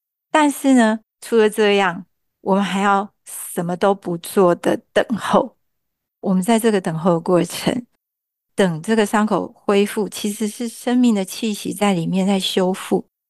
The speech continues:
那这是上帝做的工作，<laughs> 这不是我们能做的。我要知道这是上帝正在做我不能做的事，所以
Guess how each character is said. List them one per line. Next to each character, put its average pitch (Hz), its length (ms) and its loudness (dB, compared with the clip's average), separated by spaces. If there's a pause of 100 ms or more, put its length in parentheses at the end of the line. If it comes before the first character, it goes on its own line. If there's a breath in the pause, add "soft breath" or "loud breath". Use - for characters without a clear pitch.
(300)
那 359 100 0
这 339 120 2
是 294 160 0
上 269 320 2
帝 233 160 2
做 220 240 2
的 175 120 2
工 175 120 2 (180)
作， - 480 -6
<laughs> - 200 -20
这 381 120 4 (300)
不 202 120 0
是 269 180 0
我 202 160 4
们 165 160 -2
能 156 240 -8
做 175 300 2
的。 - 300 -8 (240)
我 196 100 0
要 262 160 6
知 226 240 -6
道 208 180 2
这 208 180 -4
是 202 300 -6
上 196 320 0
帝 196 140 -6
正 190 280 -2
在 180 200 2
做 175 340 -2 (240 loud breath)
我 175 140 -2
不 - 240 0
能 175 200 2
做 175 300 -4
的 165 100 -4
事， - 440 -8
所 - 200 -2
以 214 160 4